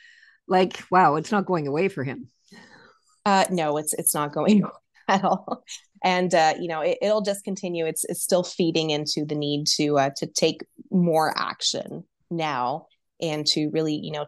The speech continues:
Speaker 2: take some, some extra steps and, and not wait until David Johnston, you know, basically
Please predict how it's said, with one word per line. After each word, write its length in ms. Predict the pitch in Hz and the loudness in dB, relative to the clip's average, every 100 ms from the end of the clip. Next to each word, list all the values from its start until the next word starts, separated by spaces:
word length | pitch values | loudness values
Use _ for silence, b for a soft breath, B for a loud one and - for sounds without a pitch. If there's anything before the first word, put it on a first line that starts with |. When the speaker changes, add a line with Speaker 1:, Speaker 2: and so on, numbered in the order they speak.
| - | -6
Speaker 2:
take 120 | 156 | -4
some, 280 | - 143 143 | -2 -2 -2
some 220 | - 147 - | -4 -4 -4
extra 320 | 160 - 147 | -4 -2 0
steps 460 | - 147 147 - | 2 2 2 0
and, 200 | 156 143 113 | -2 -4 -4
and 120 | 151 | -4
not 240 | 156 - | -2 -2
wait 200 | 156 151 | 0 0
until 300 | 151 - 151 | -2 -6 -6
David 300 | 147 135 143 | -4 -6 -6
Johnston, 560 | 143 143 135 - - 147 | -6 -6 -4 -6 -6 -6
you 120 | 143 | -6
know, 100 | 143 | -4
basically 560 | 147 147 147 - 143 | -2 -2 -4 -4 -4